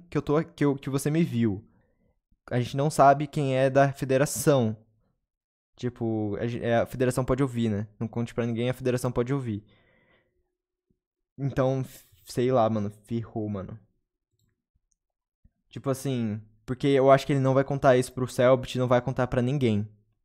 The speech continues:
Se ele contar, ele vai tá pondo em risco. Porque assim,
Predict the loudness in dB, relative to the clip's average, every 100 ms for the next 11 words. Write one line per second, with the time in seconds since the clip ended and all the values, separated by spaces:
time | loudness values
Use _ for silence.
0 | _ _ _ _ 0 2 4 2 8 8
1 | 8 6 -2 _ -4 0 0 0 0 0
2 | 2 2 2 -2 -8 -20 _ _ _ _
3 | -12 -2 -2 0 -2 -2